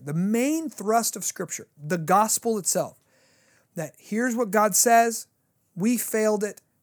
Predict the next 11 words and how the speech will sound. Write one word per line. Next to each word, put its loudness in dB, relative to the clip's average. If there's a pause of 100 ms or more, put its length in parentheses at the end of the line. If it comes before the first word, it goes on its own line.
Jesus -2
succeeded, -8 (300)
Jesus -2
gives 2
us -2
his -2
righteousness. -4
That's 0
simple. 0 (180)
That's -2
clear. -2